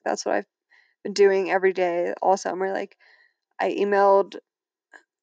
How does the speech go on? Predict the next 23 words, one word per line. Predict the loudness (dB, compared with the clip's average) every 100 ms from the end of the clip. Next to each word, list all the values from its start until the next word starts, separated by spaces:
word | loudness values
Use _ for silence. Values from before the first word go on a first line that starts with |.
| _
so | -4 0 2
many | 2 2
people | 0 -2 2 2
about, | 4 2 2
like, | 0 -2 -14 _ _ _ _ _ -2
um, | 0 2 0
I've | -2 -2 -2
emailed | -4 0 2
a |
lot | 2 2
of | 0
different | -4 -6 -4
brands | -4 -2 -4 -2
about | -2 -2 -4 -10 _ _ _ -12
how | -8
September | -6 -6 -6 -2 0
is, | 0 0
like, | -4
Childhood | -2 0 0 -2
Cancer | -6 -4 -2
Awareness | 0 0 -2 -4
Month, | -4 -4 -4 -6
and, | -8 -8